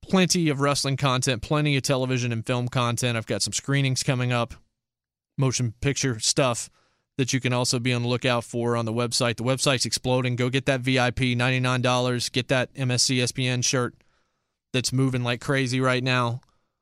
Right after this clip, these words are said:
Pray for everybody in Florida, everyone certainly in the Caribbean, uh, during the throes of Irma.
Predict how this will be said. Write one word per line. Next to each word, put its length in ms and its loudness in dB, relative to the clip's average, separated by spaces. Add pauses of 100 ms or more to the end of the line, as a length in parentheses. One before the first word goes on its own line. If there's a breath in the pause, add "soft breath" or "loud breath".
(920)
Pray 260 2
for 400 -2
everybody 640 0
in 160 -4
Florida, 420 0
everyone 600 0
certainly 460 0
in 100 -2
the 80 -6
Caribbean, 720 -2 (1160)
uh, 300 0
during 300 0
the 40 -4
throes 440 0
of 100 -6
Irma. 400 -2